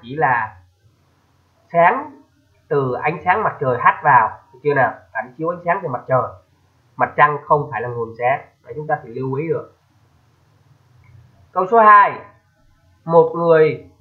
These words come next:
cao một phẩy sáu mét đứng trước gương phẳng cho ảnh cách gương hai phẩy năm mét. Hỏi người đó cách gương bao nhiêu? Thì chúng ta phải dựa vào tính chất ảnh tạo bởi gương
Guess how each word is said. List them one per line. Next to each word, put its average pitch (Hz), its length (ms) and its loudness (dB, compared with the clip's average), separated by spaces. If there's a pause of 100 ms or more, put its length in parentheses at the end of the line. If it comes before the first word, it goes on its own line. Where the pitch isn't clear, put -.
cao 190 380 6
một 151 180 -4
phẩy - 220 -10
sáu 214 160 2 (120)
mét 262 180 2 (1040)
đứng 226 280 -6
trước 269 140 -10 (100)
gương 180 220 -2 (100)
phẳng 160 400 0 (580)
cho 208 380 8
ảnh - 340 -6
cách 262 160 -6 (120)
gương 196 420 -8
hai 202 540 4
phẩy 123 180 -6
năm 185 240 2
mét. 220 200 -2 (760)
Hỏi - 300 4
người 170 320 0
đó 175 360 4
cách 247 240 -2
gương 185 300 -6
bao 180 240 4
nhiêu? 185 320 -2 (1200)
Thì 160 120 -6
chúng 214 140 0
ta 214 180 4
phải 151 180 -2
dựa 160 260 -2
vào 147 400 4
tính 240 400 -8
chất 294 120 -4 (140)
ảnh - 280 -2
tạo 120 200 -2
bởi 127 160 -8
gương 170 220 -10